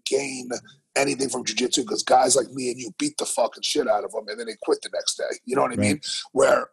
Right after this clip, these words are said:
Speaker 1: where, you know, guys like Kamal started coming in, he started making it, uh, a school, an academy, the same way Renzo and everyone else does now, where it gives guys that maybe not, didn't have any confidence, that, that weren't super athletic,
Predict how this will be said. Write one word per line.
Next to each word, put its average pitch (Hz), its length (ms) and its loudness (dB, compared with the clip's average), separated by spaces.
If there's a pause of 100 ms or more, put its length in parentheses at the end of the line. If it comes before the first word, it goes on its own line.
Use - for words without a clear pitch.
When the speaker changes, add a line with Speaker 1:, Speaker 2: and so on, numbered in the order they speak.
(140)
Speaker 1:
where, 123 380 2
you - 80 -6
know, 120 180 -6
guys 131 260 2
like 127 160 -4
Kamal 160 380 4
started 131 360 -4
coming 135 280 -8
in, 135 140 -6
he 117 80 -6
started 127 380 -2 (320)
making 139 320 -2
it, 131 100 -6 (180)
uh, 104 300 6 (280)
a - 60 2
school, - 540 -2
an - 80 -8
academy, 117 520 -2
the 135 100 -2
same 180 220 -4
way 190 220 -4
Renzo 156 400 -2
and 123 80 -8
everyone 123 340 -6
else 123 160 -2
does 110 300 -6
now, 135 300 2 (340)
where - 160 4
it - 140 -8
gives 180 260 2
guys 165 460 2
that 127 160 2 (120)
maybe 123 260 -6
not, 117 200 0
didn't 117 220 0
have 117 120 2
any 104 120 -10
confidence, - 680 -2
that, - 200 0 (180)
that - 220 2 (440)
weren't - 300 2
super 120 400 0
athletic, 107 560 0